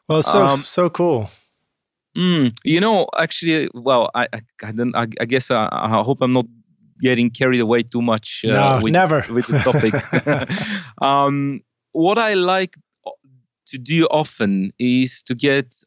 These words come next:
Speaker 2: omnidirectional mics and put them on the floor, on the ceiling, on the walls. Um, of course, you can get pressure zone microphones
Speaker 1: Mm-hmm.
Speaker 2: that are designed to be placed on walls, but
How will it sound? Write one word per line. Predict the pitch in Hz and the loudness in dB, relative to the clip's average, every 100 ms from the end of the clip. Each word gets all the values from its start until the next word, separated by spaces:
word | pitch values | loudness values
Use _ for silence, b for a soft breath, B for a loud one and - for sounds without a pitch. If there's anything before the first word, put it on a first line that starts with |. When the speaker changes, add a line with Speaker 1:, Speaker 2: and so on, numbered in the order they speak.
| - | -2
Speaker 2:
omnidirectional | 147 175 160 139 135 139 - 127 123 | 0 2 0 2 2 0 -2 -4 0
mics | 127 127 123 - | 0 0 -2 -4
and | 123 120 - | -4 -4 -4
put | 147 123 | -4 0
them | 131 131 127 | 0 2 0
on | 131 131 131 | 0 2 2
the | 123 | 0
floor, | 120 - 123 117 101 95 - | -4 -2 2 4 4 2 -2
on | 117 123 123 | -2 0 0
the | 113 | -2
ceiling, | - 123 120 110 92 92 - | -4 0 0 2 0 -4 0
on | 117 120 | 2 2
the | 113 | 2
walls. | 110 117 104 87 85 - _ _ _ _ _ - | 4 4 4 0 -2 -12 _ _ _ _ _ -4
Um, | 120 123 123 120 - | 0 2 0 -2 -4
of | 131 | -6
course, | - 175 170 | -2 0 0
you | 156 | -4
can | - 147 | -4 -2
get | 143 151 - | 0 -2 -2
pressure | 156 - 131 | -4 -2 -2
zone | 143 135 | 0 2
microphones | 131 131 123 - 101 98 101 - | 0 -2 -8 -8 -6 -6 -8 -10
Speaker 1:
Mm-hmm. | 135 98 147 | -8 -4 -2
Speaker 2:
that | 104 | 0
are | 101 | 0
designed | 101 107 131 139 156 - | 0 -4 0 0 0 -4
to | 113 | -10
be | 107 | -8
placed | - 98 98 - | -4 -4 -4 -8
on | 101 | -10
walls, | 92 95 - | -8 -8 -6
but | - 127 | -2 -2